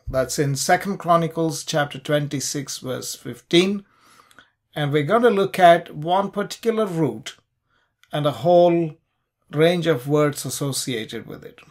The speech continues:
okay? Here we read, I will read it in English. "And he made," that is, he is Uzziah or Uzziah, also known as Manasseh, "he made in Jerusalem engines."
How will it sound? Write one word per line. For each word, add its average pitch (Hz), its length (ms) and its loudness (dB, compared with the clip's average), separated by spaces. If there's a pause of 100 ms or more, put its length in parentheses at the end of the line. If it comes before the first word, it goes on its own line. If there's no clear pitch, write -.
(220)
okay? 165 280 -6 (1200)
Here 233 200 4
we 226 120 10
read, 202 320 6
I 156 140 6
will 156 140 4
read 190 240 -2
it 185 160 -12
in 160 120 -2
English. 160 540 -4 (1300)
"And 147 140 0
he 226 240 4
made," 214 520 2
that 156 160 0
is, 160 300 0
he 196 460 2
is 147 180 0 (100)
Uzziah 160 800 8
or 139 260 2 (120)
Uzziah, 160 720 4
also 151 400 -2
known 143 180 -2
as 135 220 -2
Manasseh, 160 600 -2 (280)
"he 160 180 4
made 180 340 4
in 196 220 -2
Jerusalem 180 920 4
engines." 160 840 -2